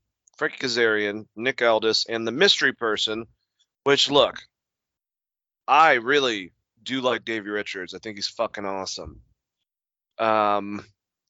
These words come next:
and it makes sense to have him in there against Eddie Edwards. Uh, but he's not really who I would consider an Impact original. He came in kinda like the two,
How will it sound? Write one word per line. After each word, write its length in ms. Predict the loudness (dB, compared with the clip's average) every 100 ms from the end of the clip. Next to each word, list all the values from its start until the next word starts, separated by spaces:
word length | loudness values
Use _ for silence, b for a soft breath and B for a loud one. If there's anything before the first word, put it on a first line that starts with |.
| -2
and 240 | 0 2
it 100 | 0
makes 320 | 2 2 2
sense 400 | 0 2 2 0
to 80 | -4
have 240 | 0 0
him 140 | 0 -4
in 160 | -2
there 260 | 0 0 0
against 540 | -4 -6 -4 -4 -6 -8
Eddie 240 | -4 0
Edwards. 760 | 0 -2 -4 -4 -6 -10 -12 -14 _ _ _ _ _ _ -4
Uh, 440 | 0 0 0 -2 -4
but 160 | -6 -6
he's 220 | -6 -2
not 160 | 0 2
really 360 | 0 0 -2 -6
who 120 | -2 2
I 160 | 4
would 180 | 2 -2
consider 460 | -8 -10 -4 -2 -2
an 100 | -2
Impact 460 | -4 -2 0 0 -2
original. 540 | -6 -8 -6 -6 -6 -10
He 100 | -10
came 300 | -6 -4 -2
in 140 | -4
kinda 260 | -2 0 2
like 220 | 0 -2
the 80 | -8
two, 480 | -8 -6 -4 -6